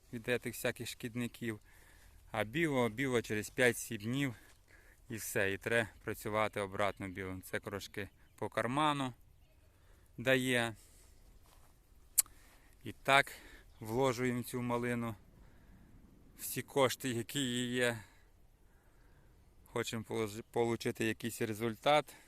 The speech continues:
Ой, а результата не прогнозують.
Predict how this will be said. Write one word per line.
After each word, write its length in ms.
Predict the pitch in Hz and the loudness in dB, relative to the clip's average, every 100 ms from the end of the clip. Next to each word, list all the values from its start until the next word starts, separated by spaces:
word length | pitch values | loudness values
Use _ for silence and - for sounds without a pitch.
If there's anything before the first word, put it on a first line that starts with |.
| - - - - - - - - - - - - - - - - - - - - - | -20 -20 -20 -20 -20 -20 -20 -20 -20 -20 -20 -20 -20 -20 -20 -20 -20 -20 -20 -20 -6
Ой, 360 | 147 151 143 127 - - - | 0 2 2 0 -6 -10 -6
а 100 | 113 | -4
результата 840 | 107 104 107 - 147 135 123 117 98 - - - _ - - - - - - - - - - - - 120 | -4 -4 -8 0 0 0 -2 -4 -6 -18 -20 -20 _ -20 -20 -20 -20 -20 -20 -20 -20 -20 -20 -20 -14 -4
не 140 | 117 | -4
прогнозують. 920 | - 117 113 117 101 110 92 92 - | 0 0 2 -2 0 -2 -2 -4 -10